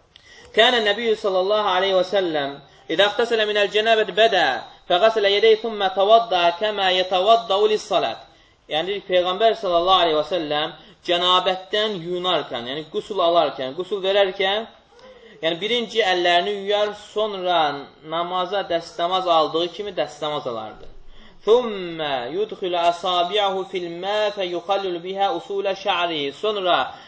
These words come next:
əlini suya batıraraq, əli barmaqları ilə saçının dibini təxlil edərdi. "Thumma yasubbu ala ra'si thalatha ghuraf bi yadayhi." Sonra, e, əli ilə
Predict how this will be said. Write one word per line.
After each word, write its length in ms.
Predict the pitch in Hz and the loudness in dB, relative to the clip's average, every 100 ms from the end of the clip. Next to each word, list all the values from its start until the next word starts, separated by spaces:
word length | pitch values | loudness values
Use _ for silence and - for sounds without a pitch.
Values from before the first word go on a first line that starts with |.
| - | -14
əlini 500 | - 170 175 180 196 | -2 2 2 0 -4
suya 360 | - - 190 190 | -6 -4 -2 2
batıraraq, 640 | 196 196 202 208 208 220 214 - - - - | 0 0 -2 0 2 0 -2 -12 -20 -14 -2
əli 260 | 160 165 160 | 0 0 4
barmaqları 680 | 170 170 180 170 180 180 208 | 4 4 0 -2 -2 -2 -2
ilə 340 | 208 208 220 226 226 226 - | -2 0 2 2 0 -8 -20
saçının 640 | - - 175 - 196 208 185 | -14 -2 -2 -2 -6 -8 -8
dibini 460 | 170 165 170 170 123 - - | -12 -10 -8 -6 -6 -10 -8
təxlil 460 | 175 160 - 190 170 | -2 -2 -2 -2 0
edərdi. 540 | 135 139 127 113 117 104 - _ _ _ _ | 4 4 4 0 -8 -10 -16 _ _ _ _
"Thumma 400 | 202 233 208 190 | 4 4 2 0
yasubbu 500 | 180 175 240 202 175 | 2 2 -2 -6 -2
ala 260 | 175 185 175 185 | 0 2 4 4
ra'si 360 | 208 196 202 | 2 0 -4
thalatha 460 | 190 185 202 196 175 | -4 0 2 2 0
ghuraf 420 | 170 208 190 - | 2 2 0 -2
bi 60 | 165 | -2
yadayhi." 640 | 165 160 208 214 226 247 240 - _ | -2 0 -2 -2 -2 -4 -6 -18 _
Sonra, 480 | - 220 208 196 220 233 - - _ _ | -2 -2 0 2 2 0 -6 -20 _ _
e, 160 | 160 156 156 - | -2 0 0 0
əli 280 | 165 180 202 | 0 0 -2
ilə 180 | 190 175 | -2 -2